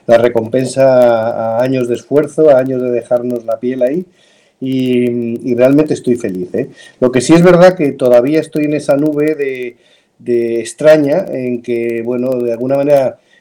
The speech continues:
Eh, estoy feliz porque, porque se ha cumplido, eh, se cierra un ciclo y se ha cumplido mi sueño,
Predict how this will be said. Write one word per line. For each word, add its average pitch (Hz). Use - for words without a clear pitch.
Eh, 117
estoy -
feliz 151
porque, 117
porque 110
se -
ha 123
cumplido, 127
eh, 110
se -
cierra 139
un 143
ciclo 165
y 110
se 120
ha 123
cumplido 131
mi 135
sueño, 147